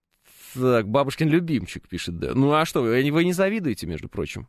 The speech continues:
Я, может быть, э, некоторым людям жизнь делаю веселее и лучше. Ну, а вообще-то задумайтесь над этим.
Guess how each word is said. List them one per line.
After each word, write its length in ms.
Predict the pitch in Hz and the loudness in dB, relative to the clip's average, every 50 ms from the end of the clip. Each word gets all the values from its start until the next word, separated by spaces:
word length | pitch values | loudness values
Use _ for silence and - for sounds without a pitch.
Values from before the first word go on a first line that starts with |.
| _ _ - | _ _ -2
Я, 280 | 98 120 135 156 160 | 2 2 4 4 4
может 260 | 160 170 170 156 156 | 2 0 -2 -2 -2
быть, 240 | 151 156 156 143 - | -2 -2 -2 -2 -2
э, 680 | 151 151 143 143 139 139 135 135 131 131 131 127 123 123 | 0 2 2 2 2 2 2 4 4 4 4 4 2 2
некоторым 380 | 135 147 143 - 139 131 131 | 2 0 0 0 -2 -2 0
людям 340 | 139 175 180 156 139 123 113 107 | 0 0 0 0 0 0 0 0
жизнь 280 | 131 147 139 127 120 | 0 0 0 0 0
делаю 420 | 107 117 120 117 113 104 98 90 87 87 | 0 2 2 2 2 2 0 0 -2 -4
веселее 580 | 95 113 - - 123 117 107 92 80 - - - _ | -4 -4 -2 0 0 2 2 0 0 -2 -6 -10 _
и 240 | - - 104 101 98 | -12 -8 -6 -4 -4
лучше. 460 | 95 107 117 113 98 - - 71 55 - - _ _ _ _ _ _ _ _ _ _ _ _ | -2 -2 -2 -2 -2 -4 -6 -10 -10 -12 -14 _ _ _ _ _ _ _ _ _ _ _ _
Ну, 140 | - 120 151 | -2 0 0
а 100 | 175 190 | 0 0
вообще-то 360 | 175 175 175 - 165 127 98 | 0 -2 -2 -2 -2 -2 0
задумайтесь 460 | 117 139 160 180 175 135 120 107 - - | 0 0 2 2 2 0 0 -2 -2 -2
над 160 | 139 139 127 | -2 0 0
этим. 260 | 110 90 - 80 | 0 -2 -4 -8